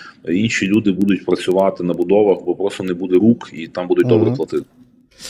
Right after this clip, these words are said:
Speaker 2: Пане Юліане, у нас час виходить, але я хотів ще вашу особисту думку, як, е, в, людину з досвідом. От загалом просто з тими, е, зруйнованими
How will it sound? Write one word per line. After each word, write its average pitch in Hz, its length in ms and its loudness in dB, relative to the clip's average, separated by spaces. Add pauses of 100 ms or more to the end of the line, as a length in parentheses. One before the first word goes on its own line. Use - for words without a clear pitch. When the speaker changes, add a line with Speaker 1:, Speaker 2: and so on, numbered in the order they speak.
(200)
Speaker 2:
Пане 185 200 2
Юліане, 185 320 4
у 160 40 4
нас 160 240 2
час 180 280 0
виходить, 180 440 2
але 160 160 4
я 170 60 4
хотів 170 300 2
ще 160 220 0
вашу 139 400 2
особисту 147 520 2
думку, 135 380 4
як, 117 320 0
е, 113 500 2
в, 113 500 0 (720)
людину 175 400 6
з 151 100 4
досвідом. 123 520 2
От 127 140 2
загалом 190 640 4
просто 160 400 2
з 113 120 -2
тими, 165 300 4
е, 135 680 4
зруйнованими 160 1000 4